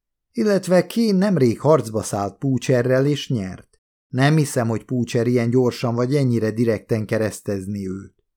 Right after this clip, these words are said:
Nem. A társaság nem játszik. Leírom, hogy Junior, és félreteszem ezt a kártyát.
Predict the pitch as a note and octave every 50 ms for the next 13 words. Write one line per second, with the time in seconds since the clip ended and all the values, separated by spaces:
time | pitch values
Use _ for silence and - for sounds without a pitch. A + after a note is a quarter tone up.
0 | _ _ _ _ A2 A2+ A#2+ A2+ G2+ F#2 F2+ - _ _ _ _ _ _ _ _
1 | _ - - - B2 B2 A#2+ - - B2 - - B2 A2 A2+ A2 A#2+ C3 C#3 D3
2 | B2+ F#2 - - _ - - - - - _ _ _ _ _ _ _ _ _ _
3 | _ _ _ _ _ - C#3+ F3 F#3+ F#3 F3+ D3+ C#3+ C3+ B2 A#2 G#2+ G#2 F#2+ F#2
4 | B2+ C3 B2+ B2 B2+ B2+ C3 C3+ C#3 C#3+ C#3+ - _ _ _ _ - E3+ D3+ -
5 | - D3+ A#2 G#2 G2+ G2 - G#2 G2 - A#2 G#2 G#2+ G2+ - - - G#2 F2+ -
6 | G#2 G2 F2+ F2 - - A2+ G2 F2+ F#2+ - _ _ _